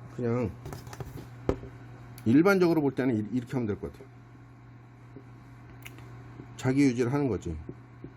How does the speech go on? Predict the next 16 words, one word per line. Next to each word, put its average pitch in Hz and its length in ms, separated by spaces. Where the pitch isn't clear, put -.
뭐 95 320
어차피 113 340
꺼주는 165 540
것도 113 240
있고, 208 380
여기에 143 580
엑스 120 320
투를 175 420
하나 139 180
놓고 214 520
엑스 107 320
one 117 220
놓고 202 560
자기 107 320
유지를 107 480
하고, 139 500